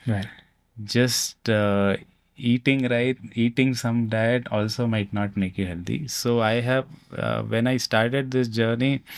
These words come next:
Speaker 2: I think, uh, yeah, I told you, like, about two thousand seventeen. So then I actually,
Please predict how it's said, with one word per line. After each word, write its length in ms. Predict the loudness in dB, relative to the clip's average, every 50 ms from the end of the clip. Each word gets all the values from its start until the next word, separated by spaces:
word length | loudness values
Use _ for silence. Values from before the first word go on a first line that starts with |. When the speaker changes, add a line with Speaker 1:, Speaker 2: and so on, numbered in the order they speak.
| -16 -16 -16 -18 -20 -20 _ _ -10 -10
Speaker 2:
I 60 | -6
think, 420 | -2 2 2 4 2 2 0 -2 -2
uh, 400 | 0 2 2 2 2 2 0 -2 -4 -8 -14 _ _ _ -10
yeah, 300 | -10 -8 -6 -6 -4 -4
I 100 | -4 -4
told 280 | -4 -2 0 0 0 2
you, 100 | 0 0
like, 220 | 0 -2 -2 -2 -4
about 300 | -2 -2 -2 -4 -4 -4
two 140 | -4 -4
thousand 340 | -2 -2 -4 -4 -4 -6 -8
seventeen. 600 | -8 -8 -8 -8 -6 -6 -6 -4 -4 -4 -6 -8 -12 -16 -18 -18 -16 -16 -18 -18 -20 -20 _ _ _ -6
So 760 | -2 2 2 2 2 0 -2 -2 -2 -2 -2 -2 -2 -4 -6 -6 -6
then 420 | -4 -4 0 0 0 2 2 2 2
I 120 | 2 2
actually, 760 | 2 0 0 -4 -4 -4 0 0 2 2 2 2 0 -2 -4